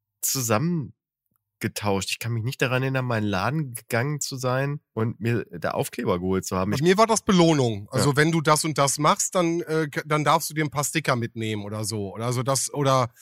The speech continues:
Speaker 2: ähm, also das war schon, äh, im Belohnungssystem bei uns mit drinne, definitiv.
Speaker 1: Mhm.
Speaker 2: Weil es etwas ist, was ich haben wollte. Und wenn wir dann durch einen Einkaufsladen gegangen sind, dann musste ich halt auch sagen, ja, dann, oder ich musste irgendwie was zusagen oder so. Das war schon was, ein Thema, ja.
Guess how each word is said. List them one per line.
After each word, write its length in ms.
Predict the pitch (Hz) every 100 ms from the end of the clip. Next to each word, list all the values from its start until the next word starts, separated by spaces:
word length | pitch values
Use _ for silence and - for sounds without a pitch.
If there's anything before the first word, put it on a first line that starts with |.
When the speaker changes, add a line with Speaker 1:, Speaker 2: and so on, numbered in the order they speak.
| - - -
Speaker 2:
ähm, 400 | 131 127 123 123
also 160 | 139 135
das 220 | 151 143
war 140 | 156
schon, 480 | 156 170 165 165 160
äh, 220 | 143 139 139
im 100 | 143
Belohnungssystem 840 | 147 156 156 127 127 - 135 131
bei 60 | 127
uns 340 | 123 196 -
mit 200 | 175 156
drinne, 220 | 147 117
definitiv. 460 | 98 113 - 104 113
Speaker 1:
Mhm. 100 | 127
Speaker 2:
Weil 120 | 131
es 100 | 135
etwas 260 | 143 131 123
ist, 160 | 165 151
was 140 | 143
ich 120 | 131
haben 300 | 135 135 127
wollte. 460 | 135 160 185 254 247
Und 140 | 170
wenn 120 | 147
wir 80 | 147
dann 100 | 143
durch 200 | 139 117
einen 340 | 147 143 143 127
Einkaufsladen 560 | 165 170 143 151 151
gegangen 340 | 147 147 170 180
sind, 340 | 175 185 - _ - - _ _
dann 160 | 147 143
musste 280 | 151 - 170
ich 80 |
halt 140 | 170 160
auch 220 | 170 160
sagen, 420 | - 170 175 185
ja, 220 | 185 185 185
dann, 260 | 190 185
oder 260 | 185 170 147
ich 160 | 151 -
musste 220 | 170 170
irgendwie 220 | 165 175
was 200 | 175 -
zusagen 540 | - 233 208 185 185
oder 200 | 170 170 156
so. 260 | 165 160
Das 160 | 160 -
war 140 | 139
schon 200 | 127 104
was, 200 | 90 - 147
ein 80 |
Thema, 320 | 139 180 95
ja. 140 | 90